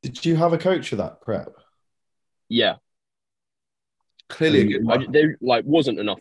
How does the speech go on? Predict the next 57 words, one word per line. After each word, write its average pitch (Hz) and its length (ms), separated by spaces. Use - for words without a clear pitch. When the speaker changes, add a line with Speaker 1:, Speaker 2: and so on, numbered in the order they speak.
Speaker 2:
time, 110 300
and 101 80
I 98 120
literally 120 340
didn't 101 260
do 101 100
a 92 60
proper 92 400
muscle 98 220
building 90 280
phase 90 240
before 92 280
that 90 180
either, 92 380
so. - 300
Speaker 1:
Did, 127 420
did 131 120
that 117 180
coach 117 280
say 117 160
to 110 180
you, 92 240
"Competing's 98 360
a - 20
bad 95 180
idea," 92 500
and 95 100
you 90 80
were 85 60
like, 80 140
"No, 92 80
I 85 40
won't 85 220
do 90 60
it 90 80
anyway," 90 240
or 82 40
did 82 120
you 80 100
just 78 120
say, 80 60
"I'm 82 100
gonna 80 120
compete," 80 300
and 76 80
they 82 80
said, 80 160
"Okay"? 82 260
Well, 80 240
was 92 140
there 92 100
any 87 260
communication 87 600
in 87 60
regard 82 260
to - 60
that? 87 200